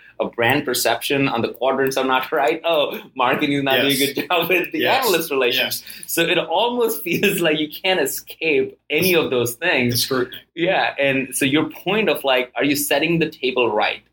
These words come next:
Speaker 1: Are you setting the
Speaker 2: Yes.
Speaker 1: expectations right? Uh, and I wonder how much of that is to very clearly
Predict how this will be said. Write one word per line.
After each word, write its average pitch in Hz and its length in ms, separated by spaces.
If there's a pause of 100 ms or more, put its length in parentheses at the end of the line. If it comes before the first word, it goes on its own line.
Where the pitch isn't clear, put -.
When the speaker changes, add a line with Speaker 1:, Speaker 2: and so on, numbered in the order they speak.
(140)
Speaker 1:
Are 117 80
you 117 100
setting 139 260
the 139 80
Speaker 2:
Yes. - 180
Speaker 1:
expectations 113 680
right? 107 320 (380)
Uh, 117 140
and 135 120
I - 20
wonder 131 340
how 160 140
much 143 160
of 120 140
that 120 200
is 120 300
to 117 400
very 135 180
clearly 127 640